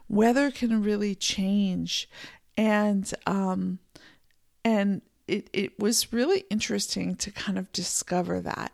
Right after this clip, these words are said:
as we've been living here on this property. But it seemed like kind of almost overnight, we went from having snow to kind of having rain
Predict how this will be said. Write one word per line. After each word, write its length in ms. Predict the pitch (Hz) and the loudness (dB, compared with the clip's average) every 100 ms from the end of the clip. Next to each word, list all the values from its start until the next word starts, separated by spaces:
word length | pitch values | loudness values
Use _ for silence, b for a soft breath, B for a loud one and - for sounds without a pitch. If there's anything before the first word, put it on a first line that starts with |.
| _ | _
as 280 | - 196 190 | -2 -2 -2
we've 200 | 202 196 | -4 -4
been 280 | 185 180 180 | -4 -4 -2
living 320 | 185 185 190 | -4 -2 -4
here 220 | 185 165 | -2 -4
on 160 | 170 160 | -4 -4
this 180 | 160 - | -4 -4
property. 640 | - 175 - - - 202 B B B B B | -4 -4 -4 -8 -8 -10 B B B B B
But 120 | - 262 | -2 -2
it 160 | 247 | 0
seemed 360 | - 330 440 440 | -2 -2 -2 -4
like 220 | 330 277 | -4 -4
kind 300 | - 269 262 | -4 2 2
of 140 | 240 - - | 2 -2 -6
almost 500 | 233 349 427 392 - | -2 0 0 -2 2
overnight, 720 | 247 220 208 185 175 170 - B B B B - _ _ _ _ _ 214 | 2 4 2 2 0 -2 -6 B B B B -20 _ _ _ _ _ 2
we 160 | 247 | 4
went 240 | 269 302 - | 4 0 -2
from 220 | 277 254 | 0 2
having 520 | 247 277 349 392 320 | 2 0 0 -2 -2
snow 840 | - - 214 208 202 196 196 202 B B B - | -2 2 4 4 4 4 2 0 B B B -8
to 100 | - | -4
kind 240 | - 220 | -2 0
of 100 | 208 | -2
having 540 | 208 220 254 277 226 190 | -2 0 2 4 2 2
rain 500 | 185 180 185 185 | -2 -2 -2 -2